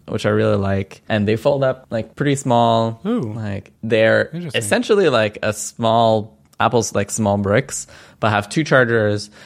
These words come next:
Speaker 1: and forty and thirty-five watts. So they're really fast. You can use them with MagSafe, with everything. You can charge your phone and your watch, and they'll intelligently, like, assign the power to the different devices.
Speaker 2: Mm-hmm.
Speaker 1: I've been really enjoying them.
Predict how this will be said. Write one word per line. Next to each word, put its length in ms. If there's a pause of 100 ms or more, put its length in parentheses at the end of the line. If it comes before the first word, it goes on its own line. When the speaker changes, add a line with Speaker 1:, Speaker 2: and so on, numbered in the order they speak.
(160)
Speaker 1:
and 720
forty 320
and 140
thirty-five 420
watts. 720 (460)
So 160
they're 80
really 220
fast. 300
You 80
can 160
use 180
them 180
with 140
MagSafe, 840 (180)
with 180
everything. 440
You 60
can 140
charge 220
your 80
phone 240
and 80
your 100
watch, 500 (280)
and 100
they'll 160
intelligently, 1400
like, 420 (120)
assign 380
the 60
power 580
to 500
the 60
different 260
devices. 640
Speaker 2:
Mm-hmm. 180
Speaker 1:
I've 140
been 120
really 220
enjoying 380
them. 400